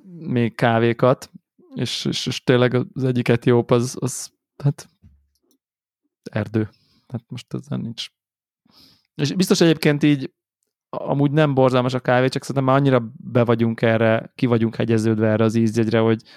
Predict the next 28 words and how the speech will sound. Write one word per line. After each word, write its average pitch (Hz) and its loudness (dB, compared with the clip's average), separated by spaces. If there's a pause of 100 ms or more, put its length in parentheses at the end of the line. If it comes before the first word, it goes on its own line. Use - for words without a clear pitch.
(680)
valószínűleg 123 0
nem 127 4
annyira 117 2
kellemetlen 107 -2
ez, 107 -2
mint 110 -4
amennyinek 110 -4
érezzük, 120 2
de 135 2
mindegy, 131 4
mert 123 2
szubjektíven 117 -2
annyira 127 2
kerülni, 117 2
kerülni 113 2
akarjuk 113 0
ezeket 113 -2
az 117 0
ízeket, 113 0
hogy 117 -4
már 117 0 (480)
ízléssé 110 0
vált, 113 0
ha - -6
így 123 -8
tetszik, - -12
valószínűleg. 71 -6 (1900)
Ja, 107 -6